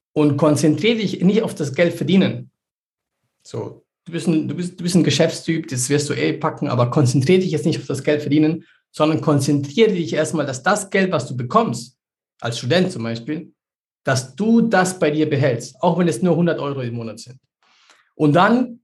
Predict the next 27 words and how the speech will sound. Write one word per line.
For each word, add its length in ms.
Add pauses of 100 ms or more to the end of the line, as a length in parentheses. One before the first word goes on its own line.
(140)
lerne, 480
wie 80
du 100
aus 120
diesen 220
hundert 260
Euro 340
zweihundert 520
Euro 220
machst.“ 460 (1000)
Das 140
heißt, 340
versuch 480
erstmal 520 (300)
mit 160
dem 180
wenig 320
Geld, 180
was 160
du, 260
was 180
du 120
hast 420 (220)
in 100
deinen 200
zwanziger 340
Jahren, 460